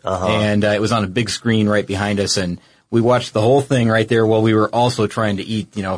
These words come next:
Speaker 2: I don't know, hamburgers and fries or whatever it
Speaker 1: Eesh.
Speaker 2: was. And it was not pleasant. Uh,
Speaker 1: Yeah.
Speaker 2: so if I'm, the, at the mere mention of this, um, just about turns my wife's stomach. She just can't, uh, can't take it.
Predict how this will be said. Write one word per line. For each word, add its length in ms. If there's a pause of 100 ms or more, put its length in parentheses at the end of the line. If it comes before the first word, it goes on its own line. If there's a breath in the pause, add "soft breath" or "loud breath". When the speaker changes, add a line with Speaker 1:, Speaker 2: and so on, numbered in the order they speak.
Speaker 2:
I 120
don't 60
know, 100
hamburgers 480
and 100
fries 340
or 60
whatever 280
it 40
Speaker 1:
Eesh. 80
Speaker 2:
was. 260 (280 loud breath)
And 260
it 60
was 160
not 340
pleasant. 400 (260)
Uh, 80
Speaker 1:
Yeah. 180
Speaker 2:
so 160
if 100
I'm, 240
the, 140
at 120
the 60
mere 200
mention 440
of 80
this, 360 (340 soft breath)
um, 560
just 220
about 320
turns 300
my 100
wife's 280
stomach. 380
She 260
just 260
can't, 360
uh, 280 (500)
can't 220
take 200
it. 100